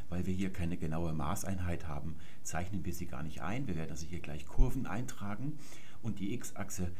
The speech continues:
das ist die Zeitlinie. Und sie beginnt beim Germanischen, also der Ursprache der Germanen. Diese Sprache, die ist nirgendwo belegt. Es ist also eine Rekonstruktion. Darüber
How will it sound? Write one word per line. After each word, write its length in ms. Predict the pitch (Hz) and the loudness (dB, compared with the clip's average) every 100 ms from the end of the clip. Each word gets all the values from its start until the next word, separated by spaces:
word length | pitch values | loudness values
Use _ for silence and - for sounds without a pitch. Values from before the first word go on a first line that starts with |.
| - | 0
das 180 | 104 123 | 0 0
ist 160 | 120 - | 0 0
die 100 | 92 | 0
Zeitlinie. 680 | - 76 - 80 71 65 62 - - - | 0 0 0 0 0 -2 -2 -2 -2 0
Und 120 | 101 | 0
sie 120 | 92 98 | 0 0
beginnt 500 | 98 95 107 104 - | 0 2 0 0 0
beim 220 | 82 85 | 0 0
Germanischen, 680 | 71 73 73 120 147 139 | 0 0 0 0 0 0
also 260 | - 78 82 | 0 0 0
der 200 | 78 76 | 0 0
Ursprache 580 | 113 127 - 85 82 85 | 0 0 2 2 0 0
der 140 | 76 | 0
Germanen. 600 | 71 67 73 92 123 165 - - - - - - | 0 0 0 0 0 0 0 0 -2 -2 -2 -2
Diese 320 | 110 95 87 | 0 0 0
Sprache, 640 | 76 - - 71 92 120 120 - - | 2 4 2 2 0 0 0 0 0
die 220 | 113 104 101 | 0 0 0
ist 220 | - - | 0 0
nirgendwo 440 | 107 117 101 95 | 0 2 2 2
belegt. 380 | 92 90 92 101 - - | 2 4 4 2 0 -2
Es 140 | 92 104 | -2 0
ist 240 | 117 - | 0 0
also 220 | 85 - | 0 0
eine 340 | - 85 80 78 | 0 0 0 0
Rekonstruktion. 1120 | 110 - 98 95 - 90 - - 107 104 95 | 0 0 2 2 2 0 0 0 0 0 0
Darüber 480 | 67 69 87 92 80 | 0 0 0 0 0